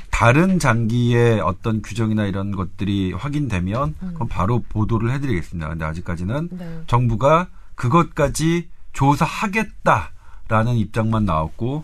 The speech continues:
Speaker 2: 음.
Speaker 1: 그 이후에 이거는 안 나온 상태라서
Speaker 2: 음.
Speaker 1: 지금 그렇습니다.
Speaker 2: 그리고 우리 사실 이렇게 좀 이렇게 말씀드리면 약간 자기 자랑 같긴 하지만 조동찬 기자가 상당히, 예, 좀 질긴 기자입니다. 그래서 이거, 어,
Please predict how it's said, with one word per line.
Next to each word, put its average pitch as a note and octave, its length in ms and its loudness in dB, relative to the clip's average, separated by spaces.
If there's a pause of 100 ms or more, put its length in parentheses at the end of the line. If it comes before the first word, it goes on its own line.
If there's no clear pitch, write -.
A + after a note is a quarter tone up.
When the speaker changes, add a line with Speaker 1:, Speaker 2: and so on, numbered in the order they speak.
Speaker 2:
음. F3 240 -6
Speaker 1:
그 C#3 120 6
이후에 C#3+ 420 8
이거는 G#2 340 2
안 D#2+ 220 0
나온 A#2+ 220 0
상태라서 G2+ 720 -2 (140)
Speaker 2:
음. E3+ 340 -6
Speaker 1:
지금 G2+ 160 -4
그렇습니다. E2 640 0 (160)
Speaker 2:
그리고 G#3+ 380 0
우리 G3+ 420 0 (280)
사실 B3+ 260 -4
이렇게 G#3 220 -4
좀 G3+ 260 -2
이렇게 G#3 240 -2
말씀드리면 F#3+ 580 0
약간 D#3 220 0
자기 E3+ 240 -2
자랑 G3+ 200 4
같긴 F#3 280 0
하지만 E3 640 0 (260)
조동찬 A#3+ 480 0
기자가 F#3 720 2
상당히, C4+ 680 -2 (400)
예, D#3+ 140 -2
좀 F3+ 180 -2
질긴 F4+ 420 0
기자입니다. D#3 720 -4 (200)
그래서 F#3+ 260 -4
이거, B3 420 0
어, G#3 100 -4